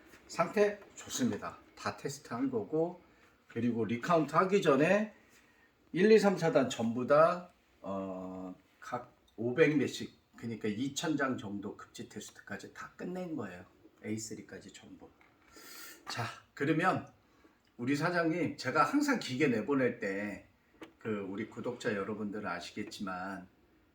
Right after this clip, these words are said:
제가 그 기도를 하고 내보냅니다. 사업하시는 거 번창하시라고, 그리고 이루시고자 하는 모든 일들 다 잘 되시고 주님의 축복 속에서 그 사업하시고, 그 다음에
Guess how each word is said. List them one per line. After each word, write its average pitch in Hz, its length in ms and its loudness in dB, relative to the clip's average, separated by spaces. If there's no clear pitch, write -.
제가 98 520 -6
그 90 400 -12
기도를 110 480 -8
하고 180 280 -8
내보냅니다. 92 840 -10
사업하시는 127 680 -10
거 - 140 -14
번창하시라고, 90 1200 -12
그리고 95 420 -14
이루시고자 117 640 -4
하는 127 240 -2
모든 98 320 -6
일들 95 260 -10
다 98 300 -8
잘 98 240 -10
되시고 95 460 -10
주님의 107 400 -6
축복 - 340 -10
속에서 151 680 -4
그 95 240 -12
사업하시고, 151 1120 -6
그 - 120 -20
다음에 98 640 -10